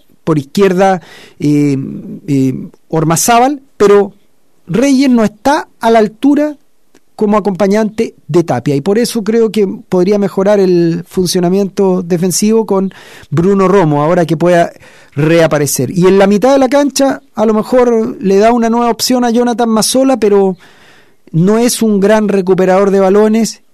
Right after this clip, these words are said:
y además es muy errático en la entrega.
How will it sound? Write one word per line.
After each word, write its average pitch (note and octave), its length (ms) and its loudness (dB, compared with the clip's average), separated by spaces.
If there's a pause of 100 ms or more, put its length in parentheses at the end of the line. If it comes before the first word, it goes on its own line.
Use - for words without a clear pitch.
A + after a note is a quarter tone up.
(120)
y E3 500 0
además E3+ 600 0
es E3+ 180 0
muy G#3+ 320 2
errático F#3+ 640 -2
en D#3+ 200 0
la D#3 80 2
entrega. C#3+ 600 -2